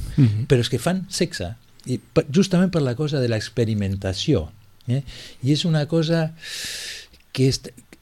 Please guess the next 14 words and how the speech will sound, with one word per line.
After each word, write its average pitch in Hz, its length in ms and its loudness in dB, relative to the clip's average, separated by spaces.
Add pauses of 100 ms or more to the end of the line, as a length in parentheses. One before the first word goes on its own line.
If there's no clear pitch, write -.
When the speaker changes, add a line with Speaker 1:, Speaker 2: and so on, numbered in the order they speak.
(340)
Speaker 2:
gens 151 460 10
mitificada, 110 960 0 (200)
al 110 160 0
revés, 107 680 6
o 95 100 -2
sigui, 101 260 0
aparentment, 120 680 6
eh, 131 160 6
socialment 123 480 2
és 135 100 0
una 131 220 2
cosa 143 340 4
de, 117 220 4
bah, 92 220 -4